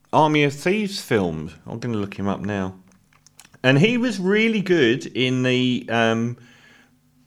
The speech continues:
was it Army of Thieves? I think it was Army of Thieves.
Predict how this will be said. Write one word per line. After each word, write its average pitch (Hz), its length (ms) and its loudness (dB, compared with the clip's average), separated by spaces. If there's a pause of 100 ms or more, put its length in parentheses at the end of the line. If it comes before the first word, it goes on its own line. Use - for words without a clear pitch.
(640)
was 127 140 -10
it - 80 -10
Army 165 280 -4
of 151 120 -10
Thieves? - 580 -12 (4000)
I 113 80 -6
think 147 240 -6
it 110 40 0
was 92 120 -2
Army 90 300 0
of 85 80 -8
Thieves. 92 560 -2